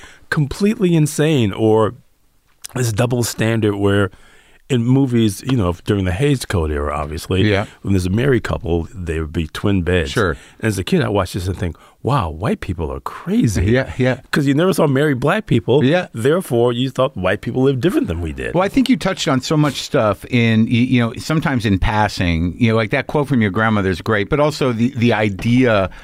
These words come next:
Speaker 2: that, you know, the, the group of Jewish immigrants that started the motion pictures, you know, that Neil Gabler sort of argument of, of creating a facsimile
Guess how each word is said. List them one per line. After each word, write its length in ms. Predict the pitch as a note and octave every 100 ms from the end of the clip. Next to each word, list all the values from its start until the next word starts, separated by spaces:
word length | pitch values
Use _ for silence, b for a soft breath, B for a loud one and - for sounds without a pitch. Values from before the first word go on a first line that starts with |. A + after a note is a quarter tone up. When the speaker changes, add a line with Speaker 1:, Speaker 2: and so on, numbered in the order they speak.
| B
Speaker 2:
that, 440 | F#2+ G#2+ G#2 G#2 B2
you 80 | A2+
know, 120 | G#2
the, 640 | F#2+ G#2+ A2+ A2 G#2 G2+ B B B B B -
the 140 | A#2+
group 420 | G#2+ A#2+ C#3+ D3+ D3+ -
of 640 | A#2 G#2+ G#2 G2+ E2+ - -
Jewish 300 | C3 C3+ E3+
immigrants 420 | G3+ A2+ A2 F#2+
that 80 | A2
started 380 | - A2+ G#2
the 60 | G2
motion 300 | G2+ G2 G#2+
pictures, 300 | G2+ F#2 G#2+
you 160 | A#2 A#2
know, 40 | G#2
that 180 | G#2
Neil 360 | A2 A2 G#2 G2 B B B F2+
Gabler 500 | A#2+ C3+ A#2 G#2+ G2+
sort 220 | - G#2+
of 100 | F#2+
argument 380 | A2 G2+ G#2 G2
of, 100 | F#2+
of 260 | G#2+ G2+ -
creating 580 | - C3 A#2 B2+ A#2+ G2+
a 180 | F#2+ F2+
facsimile 800 | - G2+ - G#3 F3+ G2+ F2